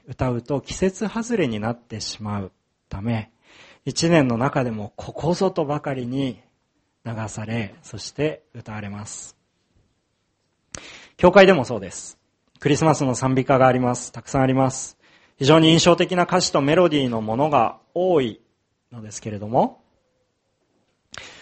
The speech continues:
他の季節にはやはり歌われません。真夏にですね、クリスマスの曲がもし流れていたらばなんだということになってしまうと思うんです。でも、その賛美歌に込められた思いは、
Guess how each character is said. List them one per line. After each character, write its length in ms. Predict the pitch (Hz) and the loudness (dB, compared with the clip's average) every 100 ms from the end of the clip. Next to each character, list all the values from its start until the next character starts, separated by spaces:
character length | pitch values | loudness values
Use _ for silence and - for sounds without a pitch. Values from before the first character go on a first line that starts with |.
| - _ | -20 _
他 300 | - 135 190 | -4 2 4
の 160 | 208 208 | 4 -2
季 100 | - | -2
節 320 | 233 226 147 | -2 -2 -2
に 140 | 110 | -4
は 340 | 92 113 104 - _ _ | 0 0 0 -6 _ _
や 140 | - - | -16 -10
は 180 | - 151 | -2 -2
り 240 | 123 90 _ | -2 -8 _
歌 220 | 123 - 117 | -12 -8 -4
わ 80 | |
れ 80 | 120 | -2
ま 120 | 123 | -4
せ 160 | 117 123 | -2 -4
ん。 140 | 104 - _ _ _ _ _ _ _ _ _ _ - - _ | -4 -10 _ _ _ _ _ _ _ _ _ _ -20 -20 _
真 140 | 120 120 | -6 0
夏 360 | 160 175 - | 2 0 -2
に 160 | 190 190 | -2 0
で 100 | 143 | 0
す 60 | - | -2
ね、 120 | 147 | -2
ク 140 | 143 147 | 0 -2
リ 80 | |
ス 100 | 143 | 0
マ 140 | 156 147 | 0 -2
ス 100 | 131 | -2
の 140 | 117 | -4
曲 260 | - 117 131 | -6 -8 -2
が 300 | 123 110 - _ _ - | -2 -2 -8 _ _ -10
も 80 | 127 | -8
し 100 | 120 | -6
流 240 | 113 123 | -2 2
れ 80 | 147 | 2
て 120 | 135 | 0
い 100 | 110 | -6
た 100 | 120 | -8
ら 80 | 110 | -10
ば 100 | 104 | -10
な 120 | 101 | -12
ん 80 | 117 | 2
だ 160 | 147 185 | 2 4
と 120 | 147 | 0
い 40 | |
う 80 | 123 | -2
こ 80 | 120 | -2
と 100 | 120 | -2
に 80 | 110 | 0
な 140 | 135 | -2
っ 20 | |
て 100 | 123 | -4
し 140 | 107 117 | -6 -2
ま 140 | 123 | -2
う 40 | |
と 80 | 123 | -2
思 140 | 117 123 | -4 -4
う 40 | |
ん 20 | |
で 100 | 117 104 | -4 -6
す。 140 | - | 0
で 80 | 170 | 2
も、 360 | 196 165 - - - - - | 4 4 2 -6 -20 -20 -8
そ 160 | 175 | 0
の 100 | 202 | 0
賛 300 | - 180 220 | 2 0 0
美 80 | 226 | 0
歌 140 | 220 | -2
に 120 | 220 220 | -2 -2
込 120 | 208 | -2
め 120 | 220 | 2
ら 100 | 226 | 2
れ 120 | 214 | 2
た 180 | 160 131 | 0 -2
思 320 | 127 127 147 | -4 -4 -2
い 140 | 190 131 | -2 0
は、 320 | 143 135 | -2 -2